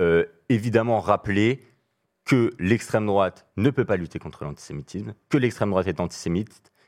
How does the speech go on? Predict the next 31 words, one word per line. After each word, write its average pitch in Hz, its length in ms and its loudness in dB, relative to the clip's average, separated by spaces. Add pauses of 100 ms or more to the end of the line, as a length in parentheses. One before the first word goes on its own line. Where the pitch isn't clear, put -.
mais 117 100 2
aussi 151 240 0
dire 143 220 0
à 131 80 2
nos 113 260 0
alliés, 107 360 -2 (340)
à 90 80 2
nos 98 120 0
copains, 104 280 0
copines 98 320 0
de 90 80 4
gauche, 107 420 0 (1040)
faites - 280 0
attention, 107 440 -2 (260)
arrêtez 101 360 0
de 110 60 0
minimiser, 107 560 0 (100)
arrêtez 98 320 -2
de 101 40 -8
dire 110 160 -2
que 107 120 -2
ça 101 120 0
n'existe 95 280 -2
pas, 87 200 0
arrêtez 90 320 -2
de 92 40 -6
dire 98 160 -2
que 104 100 -2
c'est 92 120 -2
pas 98 120 -4
vrai. 90 180 -4